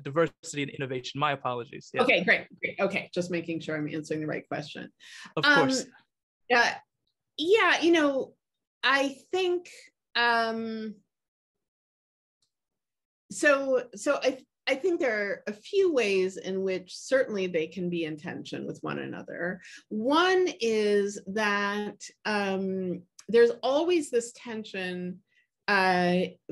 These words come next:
Speaker 2: between trying to sort of solve or innovate around a really big thing, a really big
Speaker 1: Mm.
Speaker 2: problem that, uh, manifests in lots of different ways for lots of different people,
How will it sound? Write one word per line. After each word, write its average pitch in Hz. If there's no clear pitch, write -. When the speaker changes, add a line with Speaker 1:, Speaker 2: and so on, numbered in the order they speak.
Speaker 2:
between 214
trying 240
to 190
sort 180
of 175
solve 214
or 190
innovate 180
around 175
a 185
really 180
big 226
thing, 202
a -
really 202
big 214
Speaker 1:
Mm. -
Speaker 2:
problem 175
that, 170
uh, 175
manifests 220
in 196
lots 196
of 190
different 180
ways 170
for 175
lots 156
of 151
different 147
people, -